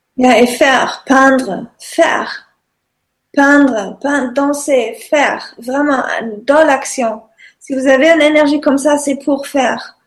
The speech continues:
c'est pour réagir ou pour le transformer,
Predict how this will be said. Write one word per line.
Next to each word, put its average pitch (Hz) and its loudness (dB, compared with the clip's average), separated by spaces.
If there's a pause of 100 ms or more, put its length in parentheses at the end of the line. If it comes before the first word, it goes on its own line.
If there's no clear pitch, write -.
(220)
c'est 262 -6
pour 277 2
réagir 277 2
ou 330 4 (180)
pour 320 2
le 294 0
transformer, 262 -4